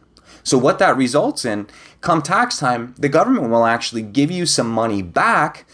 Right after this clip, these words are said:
for contributing to your R R S P. They'll give you the difference of that seventy thousand dollars of tax level versus the sixty thousand dollars tax level. So the advice is always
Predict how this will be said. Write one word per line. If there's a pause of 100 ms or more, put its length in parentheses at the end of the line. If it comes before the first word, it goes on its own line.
(120)
for
contributing
to
your
R
R
S
P.
They'll
give
you
the
difference
of
that
seventy
thousand
dollars
of
tax
level (240)
versus
the
sixty
thousand
dollars
tax
level. (1300)
So (140)
the
advice
is (120)
always